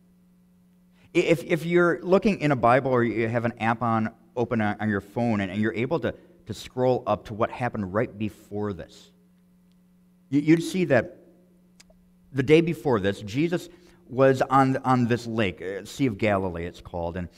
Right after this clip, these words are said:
and so many people had come out to hear Jesus teach. He actually had to, had to get away from the shore on a little boat and, and from that boat talk to the whole crowd.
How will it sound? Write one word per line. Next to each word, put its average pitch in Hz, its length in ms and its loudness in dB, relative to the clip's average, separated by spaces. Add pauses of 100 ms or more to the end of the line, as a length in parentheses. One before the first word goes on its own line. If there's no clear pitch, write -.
(320)
and 123 200 2
so 185 480 0
many 202 220 2
people 139 360 0
had 117 220 -2
come 147 260 -6
out 120 200 -2
to 113 60 -8
hear 156 360 -6
Jesus 131 420 -8
teach. - 420 -12 (440)
He 185 100 2
actually 165 280 0
had 139 140 2
to, 113 120 2 (200)
had 131 100 2
to 123 40 -4
get 123 220 4 (120)
away 117 400 0
from 156 180 -6
the 143 80 0
shore 120 320 -2
on 113 160 0
a 117 60 0
little 120 180 -2
boat 92 480 -2
and, 107 380 -4
and 110 200 -6
from 160 440 -2
that 107 280 -2
boat 113 340 0
talk 131 380 0
to 123 120 -6
the 107 80 -2
whole 131 420 -2
crowd. 107 600 -4